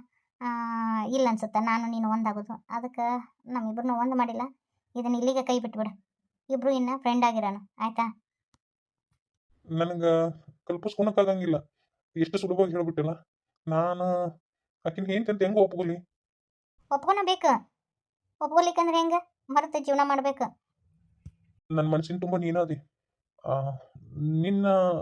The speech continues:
Speaker 2: ಮರ್ತು ಅದ್ ಹೆಂಗಿರ್ಲಿ ನಾನು? ನನ್ ಮನಸ್ನ್ಯಾಗ ನಿನ್ನ ಬಿಟ್ಟು ಯಾರಿಗೂ ಜಾಗ ಇಲ್ಲ.
Speaker 1: ಅರ್ಜುನ, ತಿಳುವಳಿಕೆ ಇದ್ದಾವದಿ ಈ ತರ ಮಾತಾಡೋದು ತಪ್ಪು. ಹ್ಮ್?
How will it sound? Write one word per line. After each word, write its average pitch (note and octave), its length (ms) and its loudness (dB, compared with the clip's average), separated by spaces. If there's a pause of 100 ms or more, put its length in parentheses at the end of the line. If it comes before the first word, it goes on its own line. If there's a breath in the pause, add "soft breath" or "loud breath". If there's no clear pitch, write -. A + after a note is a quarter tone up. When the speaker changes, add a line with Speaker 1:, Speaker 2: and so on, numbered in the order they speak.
(800)
Speaker 2:
ಮರ್ತು F3+ 600 2 (200)
ಅದ್ F3 120 4
ಹೆಂಗಿರ್ಲಿ F#3 360 2
ನಾನು? D#3+ 200 4 (540)
ನನ್ D3 120 -2
ಮನಸ್ನ್ಯಾಗ E3+ 540 -2 (460)
ನಿನ್ನ D#3+ 200 0
ಬಿಟ್ಟು E3 260 0
ಯಾರಿಗೂ D3 240 4
ಜಾಗ D3 180 4
ಇಲ್ಲ. D3 220 2 (840)
Speaker 1:
ಅರ್ಜುನ, C4+ 240 0 (120)
ತಿಳುವಳಿಕೆ C#4 320 2
ಇದ್ದಾವದಿ C4 640 0
ಈ B3 40 -4
ತರ A#3+ 180 2
ಮಾತಾಡೋದು B3+ 460 0
ತಪ್ಪು. B3+ 240 -4 (580)
ಹ್ಮ್? A4+ 120 -2